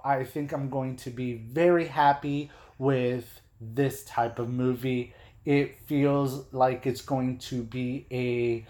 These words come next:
mind game type insanity thing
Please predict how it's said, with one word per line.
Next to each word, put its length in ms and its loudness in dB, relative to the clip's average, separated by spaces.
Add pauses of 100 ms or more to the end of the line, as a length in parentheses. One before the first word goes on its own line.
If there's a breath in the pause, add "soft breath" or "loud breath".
(340 loud breath)
mind 920 2
game 540 2 (640)
type 360 2 (120)
insanity 880 2
thing 600 0